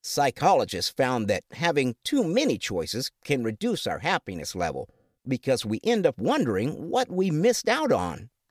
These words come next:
We also get diminishing satisfaction from excessive indulgence. For example, your one hundredth house or holiday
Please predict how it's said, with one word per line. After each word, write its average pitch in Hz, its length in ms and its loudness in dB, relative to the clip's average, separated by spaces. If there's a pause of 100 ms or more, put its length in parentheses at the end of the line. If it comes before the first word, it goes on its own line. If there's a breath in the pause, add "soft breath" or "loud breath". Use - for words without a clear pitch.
(240)
We 135 240 0
also 110 380 2
get 107 260 0
diminishing 139 560 0
satisfaction 180 880 0
from 113 320 0
excessive 131 580 -4
indulgence. 123 760 0 (420)
For 123 140 2
example, 107 640 -2
your 104 380 0
one 127 340 0
hundredth 151 440 0
house 131 520 -2
or 117 180 2
holiday 90 580 -2